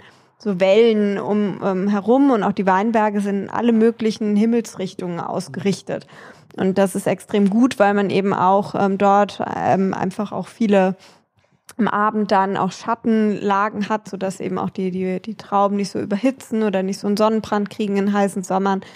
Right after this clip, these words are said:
Ähm, manche Ecken sind mehr der Morgensonne zugeneigt, die andere mehr der Abendsonne. Und so hat man einfach auch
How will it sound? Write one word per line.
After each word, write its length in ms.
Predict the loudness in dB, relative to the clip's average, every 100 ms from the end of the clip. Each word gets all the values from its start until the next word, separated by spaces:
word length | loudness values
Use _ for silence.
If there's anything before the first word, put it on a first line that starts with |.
| -20 _ 0
Ähm, 560 | 2 2 0 -2 0
manche 400 | 0 0 0 0
Ecken 280 | 0 0 -2
sind 220 | 0 0
mehr 440 | 2 2 0 -2 -4
der 240 | -4 0
Morgensonne 600 | 4 4 2 0 0 0
zugeneigt, 560 | -4 -2 0 0 -2 -6
die 80 | -6
andere 260 | -4 -4
mehr 180 | -4 -4
der 140 | -2 -2
Abendsonne. 520 | -2 -2 0 0 0
Und 120 | 0
so 100 | 0
hat 160 | 0 -2
man 140 | -4
einfach 380 | -4 -4 -8 -2
auch 220 | -2